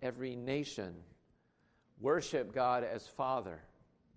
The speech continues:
we will see the kingdom here on earth as it is in heaven. It's the vision of our Lord.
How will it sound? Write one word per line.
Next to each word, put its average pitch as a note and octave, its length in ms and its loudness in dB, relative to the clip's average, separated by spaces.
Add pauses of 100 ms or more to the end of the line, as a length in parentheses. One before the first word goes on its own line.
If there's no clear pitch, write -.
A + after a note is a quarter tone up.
(1800)
we A2 120 -8
will G#2 100 -4
see A#2+ 380 -4
the G#2 120 -8
kingdom A2+ 480 -10
here A2+ 180 -6
on A2 180 -6
earth G2+ 240 -6
as E2 180 -10
it F#2+ 80 -10
is F#2+ 200 -6
in G2 80 -10
heaven. D2 260 -14 (1500)
It's - 80 -20
the G#2+ 80 -6
vision G#2+ 320 0
of G#2+ 120 -4
our A2 120 -2
Lord. A2 320 -8